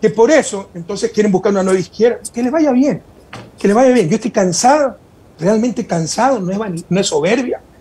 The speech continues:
no es vanidad, es, tal vez es cansancio, sí, ¿no? Estoy cansado de enfrentar esta clase de gente,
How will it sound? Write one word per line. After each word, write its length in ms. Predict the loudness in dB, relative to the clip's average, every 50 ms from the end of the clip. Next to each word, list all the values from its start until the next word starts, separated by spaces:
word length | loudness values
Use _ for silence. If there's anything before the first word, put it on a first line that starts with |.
| -10 -4
no 80 | 0 4
es 80 | 4
vanidad, 480 | 4 4 4 4 4 2 2 0 -2 -6 _ _ -20 -20 _ -20 -20 -20 -20 -20 -20 -16
es, 180 | -16 -16 -16 -10 -4
tal 140 | 0 2 4
vez 100 | 6 4
es 60 | 4
cansancio, 520 | 4 4 2 2 2 2 0 0 -2 -6 -6
sí, 160 | -6 -6 -6 -8 -12 _ -20 -20 -20 -20 -20 -20 -8 -2
¿no? 280 | -2 -2 -2 -2 -6 -16 -8
Estoy 160 | -2 -2 0
cansado 760 | 2 4 4 4 4 4 2 2 2 2 2 2 0 -2 -4 -8 -12 _ _ _ -12 -8
de 80 | -6
enfrentar 360 | -6 -6 -6 -6 -4 -4 -4
esta 140 | -4 -2 -4
clase 260 | -2 -2 -2 -2 -4
de 60 | -8 -10
gente, 120 | -12 -16